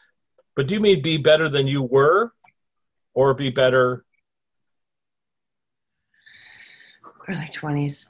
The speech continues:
Speaker 2: It feels like, tw-, I don't know. Felt twenties, but, um,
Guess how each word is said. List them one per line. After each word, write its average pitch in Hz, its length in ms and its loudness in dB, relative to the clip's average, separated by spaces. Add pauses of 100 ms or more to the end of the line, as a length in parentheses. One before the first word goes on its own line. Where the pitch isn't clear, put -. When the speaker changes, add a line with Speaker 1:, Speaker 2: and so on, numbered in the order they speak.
Speaker 2:
It 165 100 -14
feels 208 280 -2
like, 190 160 -4
tw-, - 200 -14
I 180 120 -2
don't 151 120 -2
know. 135 180 -6 (420)
Felt 196 200 -4 (240)
twenties, 165 600 -6 (840)
but, 92 260 -12 (640)
um, 151 460 2